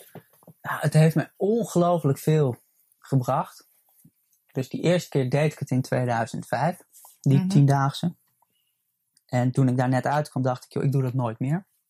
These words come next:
Speaker 2: Ja.
Speaker 1: Maar een half jaar later was mijn hele leven anders.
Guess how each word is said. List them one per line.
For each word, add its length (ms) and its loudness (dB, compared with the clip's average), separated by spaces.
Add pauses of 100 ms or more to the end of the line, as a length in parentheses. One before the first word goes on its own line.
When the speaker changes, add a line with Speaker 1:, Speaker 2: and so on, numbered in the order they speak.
Speaker 2:
Ja. 240 -6 (800)
Speaker 1:
Maar 120 0
een 120 4
half 180 0
jaar 140 0
later 300 0
was 120 0
mijn 140 0
hele 180 2
leven 360 0
anders. 560 -8